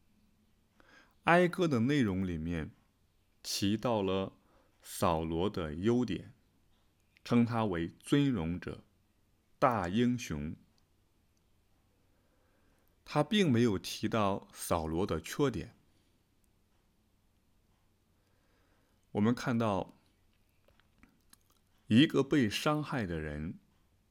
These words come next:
内心里面没有仇恨；一个被追杀的人，心中没有恨意。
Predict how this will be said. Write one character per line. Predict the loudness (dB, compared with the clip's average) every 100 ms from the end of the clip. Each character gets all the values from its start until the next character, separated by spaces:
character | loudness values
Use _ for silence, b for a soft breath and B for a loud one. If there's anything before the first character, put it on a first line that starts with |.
| _ _ _ _ _ _ _ _ _ _ _ _ _ _ _ _ _ _ _ _ _ _ _ 2
内 | 6 6
心 | 4 2 2
里 | 0
面 | 0 -4 -6 _ _ 0
没 | 2
有 | 2 -2
仇 | -6 -8
恨； | -6 -8 -10 _ _ _ _ _ _ _ _ _ _ _ _ _
一 | 6 6
个 | 6 4
被 | 4 2 0 -10 _
追 | 2 6 6 6
杀 | 0 -2 -2
的 | -2
人， | -4 -4 -6 -8 _ _ _ _ _
心 | -2 4 4 4
中 | 2 0 0
没 | 2 2
有 | 0
恨 | -2 -2 -2
意。 | -2 -6